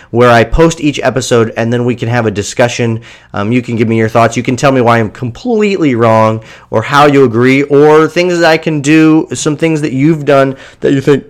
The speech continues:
would work for me to, to, to improve my school. And I'll tell things I might think would be good for you.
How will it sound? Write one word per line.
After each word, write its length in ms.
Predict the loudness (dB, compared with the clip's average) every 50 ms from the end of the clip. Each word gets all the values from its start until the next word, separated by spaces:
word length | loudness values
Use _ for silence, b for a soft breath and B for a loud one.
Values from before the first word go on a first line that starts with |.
| _ _ _ _ _ _ _ _ _ _ -8
would 200 | 0 2 2 4
work 220 | 4 4 2 2 0
for 140 | -2 0 0
me 480 | 2 2 2 2 0 -2 -4 -6 _ _
to, 380 | -2 0 0 0 0 -2 -8 _ _
to, 240 | -2 0 0 0 -2
to 260 | -4 -6 -2 -2 0
improve 460 | 0 -2 -2 -2 0 0 0 -2 -2
my 380 | 0 0 2 2 2 0 -2 -4 -6
school. 380 | -14 -16 -8 -6 -6 -6 -6 -10 _ b b b b b b b b b _ _ _ -4
And 100 | -2 0
I'll 260 | 2 2 0 -2 -6
tell 280 | -16 _ _ -2 -2 0
things 300 | 0 -2 -2 0 0 2
I 140 | 2 2
might 280 | 2 0 -2 -2 -4 -6
think 440 | -2 -2 -2 -2 -2 -8 -20 _ -4
would 120 | -4 -2
be 80 | -2 0
good 160 | 0 0 0
for 120 | 0 -2
you. 320 | 0 0 0 -2 -2 -8